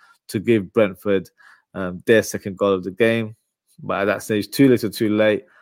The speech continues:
a good win for Spurs in the end. They now move up to fourth in the league. And now in terms of other games, a couple of big score lines and a, I say a, one big shock, and that was Luton Town beating Brighton,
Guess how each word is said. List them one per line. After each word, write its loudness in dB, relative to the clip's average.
a -6
good 6
win 4
for -8
Spurs 2
in -4
the 0
end. -2
They 2
now 0
move -2
up -4
to -18
fourth -2
in -6
the -4
league. -2
And -6
now -2
in -4
terms 0
of -2
other 2
games, -2
a -20
couple 0
of 2
big 6
score 6
lines 4
and -2
a, -6
I -10
say 0
a, 2
one -2
big 4
shock, -2
and -8
that -2
was -4
Luton -2
Town -2
beating 0
Brighton, 0